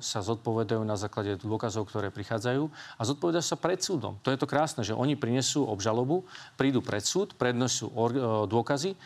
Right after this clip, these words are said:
a súdna moc, ktorá je opäť autonómna, je, je samostatná, rozhodne o tom, či tie dôkazy sú dostatočné alebo nie. A to ma mrzí, že generálny prokurátor zastavuje tieto konania predtým, ako prídu na súd, kde by sme sa všetci, celá verejnosť dozvedeli, že čo je vlastne súčasťou toho spisu,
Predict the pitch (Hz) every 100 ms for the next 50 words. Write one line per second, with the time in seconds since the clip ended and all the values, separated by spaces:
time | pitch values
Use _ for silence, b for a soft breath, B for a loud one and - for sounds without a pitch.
0 | B 110 - 185 196 143 110 160 - 127
1 | 107 - 135 110 - 117 107 139 151 180
2 | 208 220 _ 107 101 101 - 104 - 135
3 | 135 156 - 175 175 B B 135 165 156
4 | 123 143 139 127 113 117 117 107 107 104
5 | 113 104 110 101 95 95 - 104 139 147
6 | 139 175 120 120 107 117 135 131 110 98
7 | 104 98 - 117 139 B B B 113 147
8 | - 190 123 110 104 131 - B B -
9 | 117 120 117 135 131 135 123 123 123 143
10 | 139 143 123 123 127 123 107 104 - 120
11 | 139 117 113 135 127 127 - 160 135 139
12 | 120 117 131 113 101 90 101 95 104 131
13 | 160 B B - 117 180 175 147 - 123
14 | 135 131 - 113 110 98 - 151 - 139